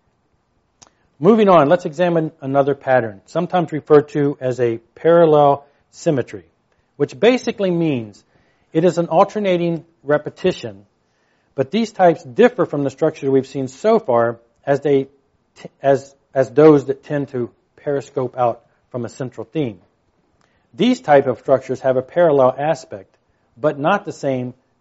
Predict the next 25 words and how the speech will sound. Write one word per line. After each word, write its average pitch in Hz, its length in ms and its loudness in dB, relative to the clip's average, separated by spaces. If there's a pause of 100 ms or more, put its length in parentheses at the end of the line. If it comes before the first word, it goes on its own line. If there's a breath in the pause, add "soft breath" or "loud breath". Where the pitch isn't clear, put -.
periscoping 139 720 -2
central 120 360 -14
theme. 113 300 -12 (640)
An 135 120 -8
example 151 440 0
can 175 160 -6
be 156 120 -4
found 165 520 -2
in 135 160 -6
Matthew 143 420 -2
five 143 460 2
twenty-nine 131 560 -8
thir-, 139 220 -4
through - 420 -18
thirty. 135 300 -2 (1600)
If 170 140 -4 (140)
A, 170 300 4 (100)
if 143 160 -10
your 139 80 -4
right 156 220 0
eye 147 180 4
causes 139 480 -4
you 143 80 -12
to 123 100 -14
sin, 131 400 -12